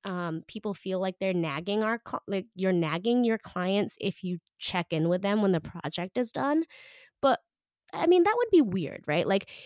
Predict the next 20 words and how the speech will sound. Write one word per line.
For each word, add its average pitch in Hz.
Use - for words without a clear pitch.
if 339
you 330
had 247
someone 226
come 202
to 202
your 180
house 170
to -
provide 165
a 160
quick -
service, 156
let's -
say 180
someone 175
skim 170
coated 160
your 143
walls, -